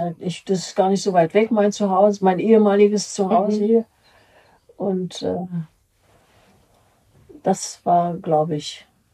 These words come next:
Speaker 1: das ist das. Und ansonsten habe ich mich, ich bin natürlich in eine Psychiatrie, eine Psychotherapie gegangen.
Speaker 2: Mhm.
Speaker 1: Die ganze Zeit, jahrzehntelang. Und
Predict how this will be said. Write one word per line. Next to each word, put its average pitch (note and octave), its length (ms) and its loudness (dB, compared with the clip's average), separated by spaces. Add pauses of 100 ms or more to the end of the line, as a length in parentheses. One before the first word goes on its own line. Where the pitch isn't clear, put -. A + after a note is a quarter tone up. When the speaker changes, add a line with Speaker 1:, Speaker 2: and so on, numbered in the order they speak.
(300)
Speaker 1:
das E3+ 220 -8
ist E3+ 220 -10
das. D3+ 300 -8 (240)
Und - 80 -12
ansonsten F3 600 -2
habe F#3 140 -4
ich F3+ 120 -6
mich, F#3+ 120 -4
ich - 140 -6
bin A#3 140 6
natürlich G#3 340 2
in G#3 80 -2
eine G3 80 -2
Psychiatrie, F#3+ 560 -8 (120)
eine F3 140 -4
Psychotherapie F3 1300 -4
gegangen. D3 360 -6
Speaker 2:
Mhm. G3 180 -8
Speaker 1:
Die G3 100 -4
ganze F3+ 340 0
Zeit, C3+ 320 -6
jahrzehntelang. D3+ 1700 -4 (680)
Und - 580 -8